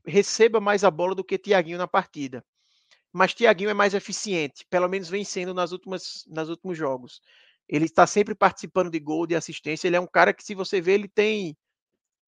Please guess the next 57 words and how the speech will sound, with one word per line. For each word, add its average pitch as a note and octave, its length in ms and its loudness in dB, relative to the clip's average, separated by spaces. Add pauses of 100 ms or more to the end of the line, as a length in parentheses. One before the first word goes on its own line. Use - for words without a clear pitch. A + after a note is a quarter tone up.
(140)
é, C3+ 640 -6
eu D3 80 -14
não D#3+ 100 -6
vou F3 140 -4
ter F3 160 2
agora D#3+ 240 4
de E3 80 -12
cabeça, D3+ 440 2
eu E3+ 40 0
acho - 80 -4
que A3 80 -2
ele A3 80 -2
tem A3+ 120 -6
quatro A3+ 400 4
jogos G3+ 280 0
pelo G3 220 0
Santos A3 340 -6
e - 40 -14
seis G#3+ 200 2
participações F#3+ 600 -2
em D#3+ 120 -10
gols, C#3+ 300 2
algo F3+ 180 2
assim, D#3+ 200 -4
ou D#3+ 60 -6
são F3+ 160 -6
cinco F#3 320 -12
jogos. D3+ 360 -2
Ele, G3+ 220 -2 (640)
ele G#3+ 240 -6 (140)
tem G#3+ 120 2
um, G#3 200 -4
tem G3+ 260 -4
números G#3 300 0
muito A3 220 -4
interessantes. G#3+ 440 4
Eu A3+ 60 6
acho A#3+ 140 6
que B3 80 -6
são B3 140 -2
quatro B3 300 2
jogos, D#3+ 320 0
realmente, D3+ 320 -2
porque E3 140 -2
tem F3+ 160 0
um, E3+ 540 -8
um D#3+ 40 -8
jogo E3+ 200 -2
contra F3 180 -4
o E3 40 -2
Náutico E3 200 0
que F#3 60 2
ele F3 80 -2
não F3+ 100 -6
participou, D#3 640 -4 (280)
né? C3+ 140 -8 (640)
Então, F3+ 760 4